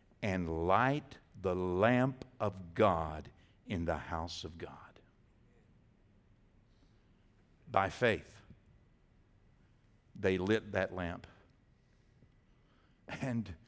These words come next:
to their amazement, as all of Israel watched, all of Jerusalem looking on, that little bit of oil that will only last one day actually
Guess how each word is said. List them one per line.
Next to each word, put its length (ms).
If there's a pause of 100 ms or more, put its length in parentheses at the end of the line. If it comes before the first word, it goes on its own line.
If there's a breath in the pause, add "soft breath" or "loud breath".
(200 soft breath)
to 120
their 220
amazement, 600
as 280
all 480
of 480
Israel 1040
watched, 840 (360 loud breath)
all 300
of 120
Jerusalem 800
looking 300
on, 580 (500 soft breath)
that 280
little 540
bit 220
of 160
oil 800 (360 soft breath)
that 320 (840)
will 240
only 260
last 360
one 200
day 380 (720 soft breath)
actually 800